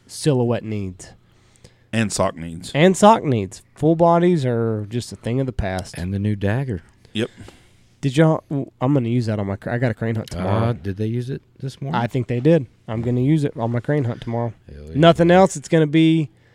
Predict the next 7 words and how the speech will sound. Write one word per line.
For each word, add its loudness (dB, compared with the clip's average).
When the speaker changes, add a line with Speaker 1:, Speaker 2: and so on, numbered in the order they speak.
Speaker 1:
a -2
man-size 0
finisher -6
for, -8
<laughs> -20
you -6
know. -4